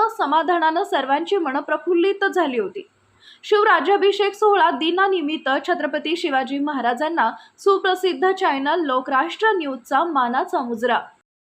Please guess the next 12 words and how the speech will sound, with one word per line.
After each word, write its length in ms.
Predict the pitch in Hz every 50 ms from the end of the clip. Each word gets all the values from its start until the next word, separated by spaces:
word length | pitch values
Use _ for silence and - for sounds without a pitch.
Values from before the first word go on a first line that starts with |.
| _ _ _ _ _ _ _ -
तमाम 320 | 392 359 370 392 403 480 508
शिवप्रेमी, 600 | - - 440 381 381 381 392 392 370 359 339 349 392
दुर्गप्रेमी 680 | 330 269 320 311 302 302 381 381 381 359 349 339 330 381
आणि 220 | 381 370 370 392
गड 260 | 320 262 285 285 330 370 370
किल्ले 280 | 392 349 359 381 403
संवर्धन 600 | 392 392 - 240 240 277 277 285 269 330 320 302 285
प्रेमी 380 | 311 285 294 302 320 240 214
श्री 200 | 220 - 269 277
हरणाई 480 | 302 320 285 262 262 277 294 359 415 381
देवस्थान 580 | 339 330 311 285 285 285 - - 302 269 269
ट्रस्ट, 380 | 269 262 262 254 240 - -